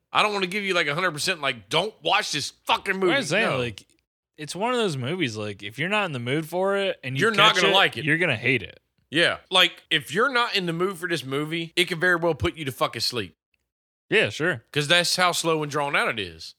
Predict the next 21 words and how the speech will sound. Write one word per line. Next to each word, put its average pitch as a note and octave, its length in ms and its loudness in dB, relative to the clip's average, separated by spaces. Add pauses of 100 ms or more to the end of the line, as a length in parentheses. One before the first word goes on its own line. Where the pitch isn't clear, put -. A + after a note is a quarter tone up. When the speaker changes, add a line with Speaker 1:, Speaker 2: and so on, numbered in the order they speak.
(140)
Speaker 2:
But D#3 180 -2
to D3 100 -2
me, F3+ 320 -4
like, A#2+ 540 -4 (320)
there D3+ 240 0
is C#3+ 140 -2
an A2+ 180 -8 (160)
odd C#3+ 680 -2
balance G2+ 960 -4 (240)
of G#2 340 -10
crazy, C#3 1160 -8
crazy F#3 500 -4
shit D3+ 320 -2
that's B2+ 180 -8
happening B2 400 -4
in A#2+ 80 -10
this A2+ 180 -10
movie. A2 500 -6
And A#2 140 -10
also, B2+ 420 -2
like, A2+ 400 -4